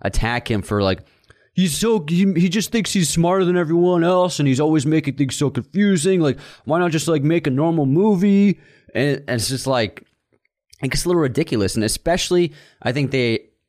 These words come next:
these people have really not liked the last two films he came out with, Tenet and Dunkirk. Um, and obviously, he's always bounced around all the time. He's always made the movies, you could say, confusing or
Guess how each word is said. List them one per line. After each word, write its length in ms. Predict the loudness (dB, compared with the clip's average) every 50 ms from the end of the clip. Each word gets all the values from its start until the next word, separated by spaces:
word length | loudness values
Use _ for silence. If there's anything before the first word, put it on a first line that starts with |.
| _ _ _ _
these 300 | 0 0 0 -2 -4 -4
people 500 | -2 0 0 0 -2 0 0 0 2 0
have 320 | 0 -2 -4 -6 -8 -4
really 240 | -2 0 0 2 2
not 340 | 2 0 0 0 -2 -2 -2
liked 380 | -2 -2 -2 -2 -4 -8 -8
the 100 | -6 -2
last 320 | -2 0 0 -2 -2 -4 -6
two 120 | -8 -6
films 280 | -4 -4 -2 -2 -4 -6
he 80 | -8
came 220 | -6 -4 -2 0 0
out 140 | 0 0 -2
with, 120 | -4 -2
Tenet 360 | -2 -2 -2 0 -2 -4 -4 -6
and 160 | -6 -6 -4
Dunkirk. 560 | -4 -4 -4 -4 -6 -6 -6 -8 -8 -8 -16 -20 _ _ _ _ _ _ _ _ _ -14
Um, 180 | -12 -12 -8 -4
and 100 | -2 0
obviously, 340 | 0 0 0 -2 -2 -2 -2
he's 140 | 0 0 0
always 200 | 0 0 0 -2
bounced 360 | -2 -2 -2 -2 -2 -2 -2
around 100 | -2 0
all 40 | 0 0
the 40 | 0
time. 220 | 0 0 0 0 0
He's 100 | 0 0
always 180 | 0 0 0
made 320 | 0 0 0 -2 -4 _ -4
the 140 | -4 -2 -2
movies, 600 | -2 -2 0 2 0 2 2 0 0 0 -4 -8 -10 -14 _ _ _ _
you 100 | -8 -8
could 80 | -4 -2
say, 120 | -4 -2
confusing 640 | -2 -4 -6 -2 -2 -2 0 0 0 -2 -2 -2 -2
or 280 | -2 -4 -4 -4 -6